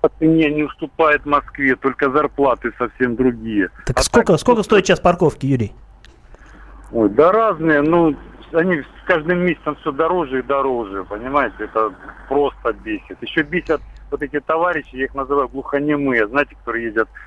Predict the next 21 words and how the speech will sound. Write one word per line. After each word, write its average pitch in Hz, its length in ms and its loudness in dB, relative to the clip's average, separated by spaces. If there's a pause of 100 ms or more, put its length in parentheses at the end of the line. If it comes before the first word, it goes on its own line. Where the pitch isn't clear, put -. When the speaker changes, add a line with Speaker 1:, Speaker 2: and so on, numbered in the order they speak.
(180)
Speaker 1:
на 123 180 0 (120)
тазах, 151 480 0
этих 104 300 -10
автовазах, 117 760 2 (220)
причем 101 540 -4
таких 117 280 -8 (280)
грязных 123 600 2
и 131 40 0
разбитых, 139 580 0 (480)
и 156 240 4
их - 80 -2 (100)
слышно 151 400 2
за 131 140 2
три 147 200 0
квартала, 139 680 2
у 113 60 2
него 120 300 0
орет 139 460 4
там 139 180 0
музыка, 127 560 0 (1600)
чтоб 131 140 -6